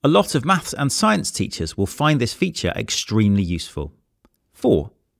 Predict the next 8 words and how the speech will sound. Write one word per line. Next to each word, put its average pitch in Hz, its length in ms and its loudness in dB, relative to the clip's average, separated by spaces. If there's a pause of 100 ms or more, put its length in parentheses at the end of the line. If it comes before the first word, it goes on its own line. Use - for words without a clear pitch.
(520)
you 233 120 2
can 226 140 0
create 131 320 4
more 135 320 6
sophisticated 123 800 -2
graphs 131 560 -2
with 104 180 -6
PowerPoint. 123 720 -4